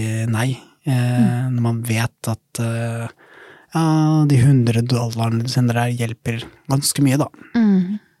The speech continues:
Speaker 2: Mm. Men vanskelig å si nei, sier du. Er det et tema det du og venner eller familie diskuterer, dette dilemmaet mellom liksom livet i Norge kontra det å,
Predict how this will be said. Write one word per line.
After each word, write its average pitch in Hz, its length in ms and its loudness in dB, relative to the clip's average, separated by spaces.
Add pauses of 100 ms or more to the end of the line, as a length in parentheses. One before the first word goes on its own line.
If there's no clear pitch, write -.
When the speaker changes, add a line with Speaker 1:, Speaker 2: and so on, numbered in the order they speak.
(220)
Speaker 2:
Mm. 180 300 -2 (600)
Men 262 100 0
vanskelig 202 480 0
å 180 60 0
si 202 180 0
nei, 180 420 2
sier 175 240 -2
du. 196 80 2 (140)
Er 190 320 2
det 175 120 0
et 156 220 -2
tema 160 420 0
det - 600 -2
du 160 320 -2
og 160 80 0
venner 156 500 2
eller 147 160 -2
familie 151 460 0
diskuterer, 170 800 -2
dette 175 240 -4
dilemmaet 156 600 0
mellom 160 340 0
liksom 165 300 0
livet 165 480 2
i 160 40 2
Norge 156 480 0
kontra 156 540 -4
det 160 200 -2
å, 156 200 -2